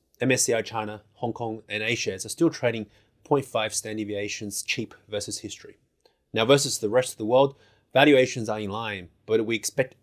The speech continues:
earnings upgrades in China, maybe in the tune of four to five percent, and significant earnings downgrades for developed markets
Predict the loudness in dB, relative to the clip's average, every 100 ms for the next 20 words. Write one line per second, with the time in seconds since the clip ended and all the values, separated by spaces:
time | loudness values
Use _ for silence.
0 | -2 2 2 0 -2 -2 -2 0 -4 -10
1 | -10 -12 -10 -10 -8 -10 -8 -6 -6 -8
2 | -12 _ _ _ _ _ -4 -4 -4 _
3 | 0 0 2 2 2 2 -8 -8 -16 _
4 | _ -10 -6 -4 -4 -4 -6 -12 -10 -10
5 | -10 -12 -2 0 2 0 -2 -6 -10 -10
6 | -10 -10 -10 -14 -12 -12 -12 -16